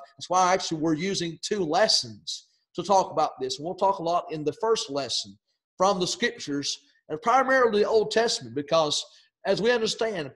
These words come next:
obedience starts when we listen to God. And that's really the idea, because even the Latin word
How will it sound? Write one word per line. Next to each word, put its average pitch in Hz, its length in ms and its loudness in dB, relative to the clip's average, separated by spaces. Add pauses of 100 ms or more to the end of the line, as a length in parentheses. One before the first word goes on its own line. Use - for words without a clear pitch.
(340)
obedience 220 600 4
starts - 840 2 (200)
when 202 220 2
we 180 140 0
listen 208 680 2
to 214 100 -2
God. 139 400 -4 (360)
And 208 80 -6
that's 240 180 -2
really 233 160 8
the 180 120 4
idea, 175 400 2
because 147 560 -2 (360)
even 262 260 -2
the 208 80 2
Latin 202 400 0
word 156 400 4